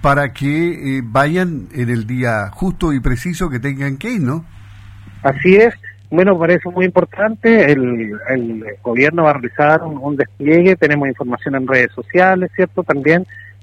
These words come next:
Speaker 2: se está habilitando, o se ya está habilitada, ¿cierto?, la página, eh, gov punto c l, yo me va-, slash yo me vacuno,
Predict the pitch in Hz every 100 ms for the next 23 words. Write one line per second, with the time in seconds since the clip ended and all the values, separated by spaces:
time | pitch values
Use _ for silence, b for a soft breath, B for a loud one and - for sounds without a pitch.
0 | - 143 143 139 127 - 147 143 135 135
1 | 117 110 123 151 214 175 143 b b b
2 | - - 113 127 160 - 170 131 127 143
3 | 165 180 - 170 - 180 143 156 - 165
4 | 147 - - 135 131 127 117 117 113 113
5 | 160 196 190 - - 180 185 180 - 160
6 | 180 185 175 139 165 175 185 151 139 -
7 | - 190 - 139 143 180 185 135 - 156
8 | 160